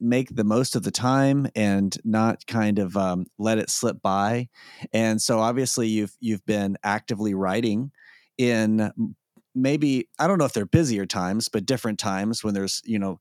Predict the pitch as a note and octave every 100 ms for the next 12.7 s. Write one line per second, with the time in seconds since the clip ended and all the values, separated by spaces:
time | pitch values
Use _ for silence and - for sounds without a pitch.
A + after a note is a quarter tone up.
0 | - - A2+ G#2+ - G#2 G#2 - A2 G#2
1 | G2+ G2 G2+ G2+ G#2+ - - - - _
2 | - C#3 C#3+ C#3 - D3+ D#3+ C#3 D3 -
3 | - C#3 C#3 B2 G#2+ A2 A2+ G#2+ - -
4 | G#2 A2 A2 G#2+ G2 _ _ _ - A2
5 | - - A2 - G2+ B2 F#2 - - G#2+
6 | B2+ A#2 G#2+ G2+ A#2+ A#2+ F#2 E2+ F#2 _
7 | _ _ - G2 F#2+ F#2+ F#2+ F#2+ - A#2+
8 | A2 G2+ F#2 - - - F#2+ B2 A#2+ A#2+
9 | G#2+ G#2 G#2+ G2+ G2+ A2 A2 G#2 - A#2+
10 | A2+ A#2+ G#2+ - G#2 F#2 F2 _ - _
11 | - - B2 A2+ A2 A#2 - B2 A#2+ -
12 | A#2+ - B2+ A#2 A2+ B2